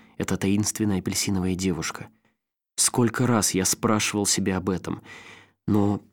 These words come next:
теперь всплыл новый вопрос. Откуда она знает, как меня зовут? Колокола продолжали звонить и на соборе, и на других церквях в центре.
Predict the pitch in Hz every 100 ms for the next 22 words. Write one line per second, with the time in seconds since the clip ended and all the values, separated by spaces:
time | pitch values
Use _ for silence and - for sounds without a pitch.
0 | _ - 95 101 98 - - 113 107 107
1 | 113 104 92 - 78 - - _ _ _
2 | _ _ _ _ _ _ _ _ _ _
3 | _ _ _ _ _ _ _ 107 107 -
4 | 139 127 101 87 85 87 98 127 90 -
5 | _ - 101 - 110 113 117 107 78 -
6 | _ _ _ _ _ _ _ _ _ _
7 | _ 104 107 123 151 160 127 113 107 113
8 | 107 92 95 101 - 147 104 - 85 107
9 | 131 98 82 87 87 82 87 113 - -
10 | - 98 95 - - 95 90 87